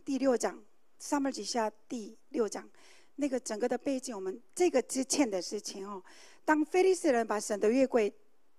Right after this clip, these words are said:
拿走的时候，其实他们那边很大的事情有发生哦。这个打滚神伤的哦，把脖子断掉啦，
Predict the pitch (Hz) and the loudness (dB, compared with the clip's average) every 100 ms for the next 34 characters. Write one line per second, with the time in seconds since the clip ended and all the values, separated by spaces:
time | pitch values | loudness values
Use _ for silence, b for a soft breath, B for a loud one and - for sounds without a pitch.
0 | - - - - - - - - 208 247 | -20 -20 -20 -20 -20 -20 -12 -6 -2 0
1 | - 208 185 180 - 214 240 190 b b | 2 0 0 -6 -4 -2 -2 -4 b b
2 | - 269 254 247 - 262 254 269 220 196 | -6 -4 -4 -6 -6 -4 -2 0 0 -2
3 | - 214 202 254 220 202 220 - 220 185 | -4 -4 2 2 2 -4 -8 -10 -10 -12
4 | - - 196 - 208 175 190 - - b | -12 -14 -12 -8 -8 -8 -14 -20 -20 b
5 | b b b b b - 226 214 - 226 | b b b b b -10 -6 -6 -6 -4
6 | 240 240 208 220 196 196 214 208 196 190 | -2 0 -4 -4 -12 -10 -10 -8 -8 -8
7 | 214 202 - b b - - - - 202 | -8 -10 -14 b b -16 -16 -18 -18 -18
8 | - 226 240 - 233 254 226 269 233 208 | -2 2 2 0 -4 -2 -2 0 0 0
9 | 208 208 | -4 -8